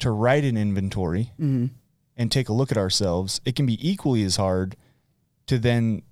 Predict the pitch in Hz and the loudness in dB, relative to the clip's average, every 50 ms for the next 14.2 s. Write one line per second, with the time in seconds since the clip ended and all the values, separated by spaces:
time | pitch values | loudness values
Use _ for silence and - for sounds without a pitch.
0 | - _ - - 135 127 123 - - 127 113 113 110 101 - - - - _ _ | -20 _ -2 0 0 0 0 0 -2 0 0 0 -2 -2 -6 -12 -20 -20 _ _
1 | _ _ _ _ - 135 123 - - 131 120 113 117 117 110 - 113 147 180 - | _ _ _ _ -4 -4 -2 0 0 0 2 2 0 0 0 2 2 2 2 0
2 | - - - - 113 117 139 - - 156 156 156 160 160 165 - - 180 180 175 | -2 -4 -2 0 0 0 0 0 0 0 2 2 2 0 0 -2 -2 -2 -2 -2
3 | - - 180 190 196 - - - - _ _ _ _ _ _ _ _ _ _ _ | -2 -2 -2 -2 -2 -4 -6 -12 -20 _ _ _ _ _ _ _ _ _ _ _
4 | _ _ _ _ - 269 247 190 190 156 143 175 175 - - 202 185 - - 202 | _ _ _ _ 0 2 4 4 4 2 2 0 0 2 0 0 0 0 0 0
5 | 208 226 233 202 - - - _ - 233 269 294 254 - - - - 240 311 - | 0 0 -2 -2 -4 -10 -12 _ 0 2 2 2 0 -2 -6 -4 -4 -4 -2 -2
6 | 359 311 269 - 175 139 127 135 127 151 190 190 147 127 - 151 135 113 - - | -2 -2 0 0 0 0 0 0 0 0 0 -2 -2 -2 -2 -2 -2 -2 -2 -2
7 | 135 - - 165 135 131 107 98 98 - - - - - _ - 208 214 208 - | -2 -2 -2 -2 -2 -2 -2 -2 -4 -4 -6 -8 -16 -8 _ 0 0 0 2 0
8 | 214 226 196 170 160 202 233 220 - 208 196 208 196 175 170 160 156 151 - - | 0 2 2 4 4 2 2 2 2 2 2 2 0 0 0 0 0 -2 -4 -6
9 | - - 160 170 170 170 175 180 175 156 - - - - - _ _ _ - 208 | -4 -2 0 2 2 2 2 0 -2 -4 -8 -12 -20 -20 -20 _ _ _ -2 0
10 | 202 185 196 - - 240 226 220 208 185 - 151 143 180 175 185 170 165 143 - | 2 2 2 2 2 0 2 0 0 -2 -2 0 0 0 2 2 2 0 0 0
11 | - 147 - 170 147 156 143 139 147 131 170 170 160 151 135 127 127 - - - | -2 -2 -2 -2 -2 0 -2 -2 -2 -2 0 0 0 2 0 0 -2 -2 -2 -2
12 | 156 135 147 156 - 143 - - 139 123 120 120 113 - 120 127 123 117 120 - | 0 0 -2 -4 -4 -6 -6 -4 -2 -2 -2 -2 -2 -2 -2 -2 -2 -2 -2 -4
13 | 139 131 143 135 - 131 - 143 135 127 123 120 117 117 135 135 135 135 139 135 | -4 -4 -4 -4 -4 -4 -2 -2 -2 0 -2 -2 -2 -2 -2 0 0 0 0 -2
14 | 120 127 127 | -2 -2 -4